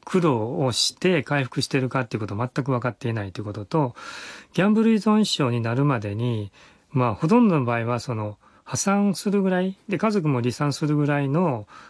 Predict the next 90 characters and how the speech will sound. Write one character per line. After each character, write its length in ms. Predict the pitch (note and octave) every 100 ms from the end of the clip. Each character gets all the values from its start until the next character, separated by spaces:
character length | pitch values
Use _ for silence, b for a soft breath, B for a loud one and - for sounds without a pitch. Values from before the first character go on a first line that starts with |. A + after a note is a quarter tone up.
| B
あ 120 | - B2+
の、 180 | A#2
ダ 140 | A#2 E3+
メ 180 | F#3 C3
ー 20 |
ジ 200 | G#2+ G#2+
を 200 | G#2+ G2+
受 200 | F#3 C3+
け 60 | A3
た 100 | E3+
状 240 | D3 F#3
態 300 | F#3 F#3+ F3+
で 320 | E3+ G#3 C#3+ C#3
依 60 |
存 220 | C#3 D3
症 140 | D3 C#3
に 60 |
な 100 | G#2+
る 60 | A2+
わ 100 | B2+
け 80 | G#2+
で 60 |
す 80 | F#2+
よ 100 | A2
ね。 80 | G#2+
だ 40 |
か 60 | G2+ B B B B -
ら 60 | -
そ 220 | G#3 A#3
う 60 |
い 60 | B3
う 60 | A#3+
も 120 | B3
の 140 | A3
を 40 | C3+
織 120 | B2+
り 60 | B2
込 120 | C#3+
み 160 | C#3+
に 140 | D3 D3
し 160 | -
た 320 | - G#3 G3 C3
法 240 | F3 E3+
律 340 | E3+ D#3 -
を 320 | E3 F3 D3 G2+
国 260 | - F3+ F3+
が 100 | E3+
作 200 | - G3
っ 40 |
て 200 | - -
い 80 | A2+
い 40 |
の 120 | D#3
か 120 | - G#2+
ど 120 | G#2
う 60 |
か 120 | G#2 A2
っ 40 |
て 140 | -
い 40 | G2+
う 20 |
と、 100 | G2
僕 120 | G2+
は 60 | -
絶 180 | G2+ D#3
対 140 | -
作 200 | G#3+ -
っ 20 | F3
ち 100 | -
ゃ 40 |
ダ 100 | A2
メ 100 | F3
だ 120 | A2+
と 100 | G#2
思 100 | G2
い 40 | G#2
ま 80 | A#2+
す。 100 | B B
む 80 | F3
し 140 | E3+
ろ、 320 | A3+ A3+ D#3 - B B B B B B B
あ 140 | - D3
の、 140 | C3
国 320 | B2+ F3 F3+
民 180 | F#3+ F#3
が 80 | F3+
い 100 | F3
か 140 | G3+
に 120 | A3+ E3+
健 280 | E3 D#3+